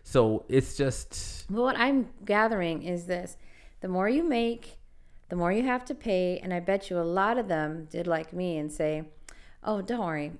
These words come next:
Speaker 2: we'll make this up again."
Speaker 1: Right.
Speaker 2: And
Speaker 1: Exactly.
Speaker 2: before they knew it, it was on them. And it was, it was, it was time. It was crunch time. So,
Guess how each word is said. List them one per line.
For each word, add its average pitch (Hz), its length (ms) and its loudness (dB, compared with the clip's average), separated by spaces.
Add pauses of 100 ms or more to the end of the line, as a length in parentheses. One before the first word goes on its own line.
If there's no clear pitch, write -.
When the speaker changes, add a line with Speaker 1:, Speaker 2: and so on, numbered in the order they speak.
(120)
Speaker 2:
we'll 214 140 0
make 202 240 0
this 175 160 -6
up 165 160 -4
again." 156 400 -10
Speaker 1:
Right. 85 400 -2 (260)
Speaker 2:
And 180 140 0
Speaker 1:
Exactly. 170 340 2
Speaker 2:
before 226 300 2
they 254 120 4
knew 196 200 2
it, 180 200 0
it 185 100 -6
was 175 180 -2
on 185 340 -2
them. 160 320 -4 (280)
And 170 480 -4 (180)
it 196 120 -4
was, 180 220 -2
it - 80 -8
was, 175 140 -4 (180)
it 202 80 -2
was 185 140 -2
time. 170 440 -2
It 180 80 -8
was 175 140 -8
crunch 196 320 -4
time. 151 260 -6 (600)
So, 175 520 2